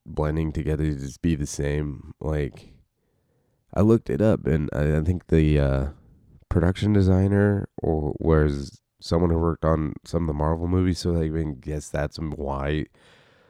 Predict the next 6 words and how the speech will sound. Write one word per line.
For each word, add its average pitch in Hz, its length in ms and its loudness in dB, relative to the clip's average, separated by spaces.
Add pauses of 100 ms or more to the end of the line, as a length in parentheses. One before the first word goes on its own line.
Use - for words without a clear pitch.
(640)
it, - 340 -4
to 98 160 0
me, 80 560 0 (560)
looked 73 420 -6
like 107 340 -2
that. 113 340 -2